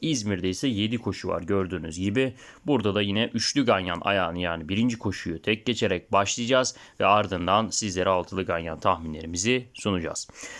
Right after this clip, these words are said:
Şimdi eğer kanalımıza henüz abone değilsek bir abone olalım arkadaşlar. Videoyu beğenelim. Bir de katıl üyesi olarak destek verebilirsek çok makbule geçer. Bu katıl üyeliği arkadaşlar videonun hemen altında ismimin yazılı olduğu yerin yanında bulunuyor.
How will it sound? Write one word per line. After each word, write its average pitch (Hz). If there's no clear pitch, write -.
Şimdi 156
eğer 147
kanalımıza 131
henüz 127
abone 113
değilsek 110
bir 113
abone 98
olalım 85
arkadaşlar. 90
Videoyu 113
beğenelim. 117
Bir 147
de 139
katıl 143
üyesi 127
olarak 101
destek 101
verebilirsek 95
çok 98
makbule 92
geçer. 123
Bu 131
katıl 135
üyeliği 107
arkadaşlar 101
videonun 110
hemen 113
altında 95
ismimin 113
yazılı 104
olduğu 95
yerin 90
yanında 98
bulunuyor. 101